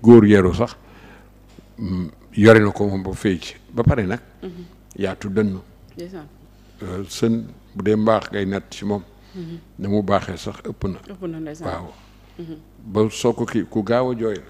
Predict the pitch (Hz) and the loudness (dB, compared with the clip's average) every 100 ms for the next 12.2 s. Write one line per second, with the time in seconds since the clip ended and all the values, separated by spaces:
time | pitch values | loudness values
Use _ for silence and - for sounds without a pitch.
0 | - - - - - 165 165 160 160 - | -20 -20 -20 -20 -20 -18 -16 -18 -20 -20
1 | - - - 165 165 151 190 196 202 196 | -20 -20 -20 -16 -14 -10 -10 -10 -10 -8
2 | 160 160 165 160 156 139 139 - 117 127 | -10 -12 -12 -12 -12 -12 -14 -12 -8 -6
3 | 113 107 95 104 101 101 87 - 175 202 | -4 -6 -6 -8 -6 -6 -8 -12 -6 -4
4 | 180 165 135 131 165 190 - 165 165 160 | -2 -2 -2 -4 -8 -14 -18 -14 -14 -14
5 | 160 - - 139 139 139 135 131 127 117 | -18 -20 -16 -12 -8 -6 -6 -6 -6 -6
6 | 113 107 113 110 98 - - - - - | -8 -10 -10 -10 -10 -16 -20 -20 -20 -20
7 | - - - - - 113 110 120 131 131 | -20 -20 -20 -18 -12 -6 -4 -4 -2 0
8 | 110 101 - - 120 - 113 - 120 - | -2 -6 -12 -6 -6 -6 -10 -8 -10 -10
9 | - 107 117 113 101 - 101 110 104 107 | -20 -10 -10 -10 -14 -12 -8 -8 -8 -10
10 | 92 180 185 - - 151 147 117 - - | -8 -10 -10 -12 -14 -14 -16 -20 -20 -20
11 | - - - - - - - - 107 120 | -20 -20 -20 -20 -20 -4 -4 0 0 -2
12 | - 95 | -4 -12